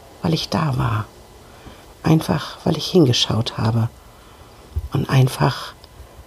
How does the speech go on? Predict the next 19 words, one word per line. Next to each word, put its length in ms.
weil 120
ich 160
das, 460
was 180
im 120
Jetzt 400
passiert 420
ist, 380
wirklich 640
in 120
vollen 420
Zügen 460
genießen 460
konnte. 460
Nach 240
welchem 340
Glück 240
strebst 500
du? 280